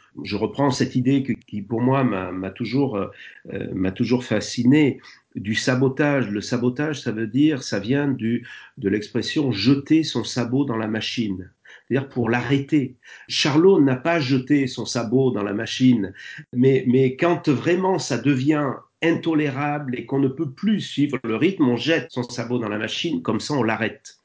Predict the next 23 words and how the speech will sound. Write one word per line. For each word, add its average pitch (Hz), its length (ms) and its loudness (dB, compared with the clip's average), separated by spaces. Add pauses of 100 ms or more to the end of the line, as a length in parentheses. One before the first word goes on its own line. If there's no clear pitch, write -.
(400)
Donc, 156 360 6 (200)
euh, 104 160 2
du, 120 240 2
du 117 120 2
sabotage, 135 1040 0 (220)
le 120 140 0
ralentissement 139 840 2
des 113 120 -2
cadences 120 400 -2
de 110 80 -6
travail 127 500 -4
qui 110 100 -4
étaient 107 320 -2 (180)
observées 127 720 0
dès 110 160 0
lors 113 220 -4
que 101 80 -2
le 98 100 2
contremaître 110 680 -2
n'était 98 280 -2
plus 113 600 -2
exactement 101 640 0
là, 135 360 2